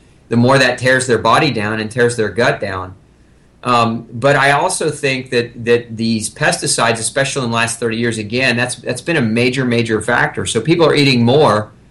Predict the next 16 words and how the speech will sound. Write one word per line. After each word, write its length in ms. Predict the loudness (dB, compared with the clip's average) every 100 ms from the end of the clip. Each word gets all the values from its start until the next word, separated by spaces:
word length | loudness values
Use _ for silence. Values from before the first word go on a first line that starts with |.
| _ _ _ _ _ _ 0
We're 180 | 4 4
also, 420 | 4 2 0 0
we 160 | 2
are 100 | 4
also 220 | 4 2 -2
seeing 280 | -2 -2
genetic 380 | -2 0 0 0
hybridization 680 | -2 -2 -2 0 0 0 -4
of 140 | -6
grain 260 | -2 -2 -2
and 100 | -4
genetic 320 | -4 -4 -6
manipulation 640 | -6 -8 -4 0 0 0 -4
of 140 | -2
grain. 340 | -2 0 -2
So 440 | -4 0 0 0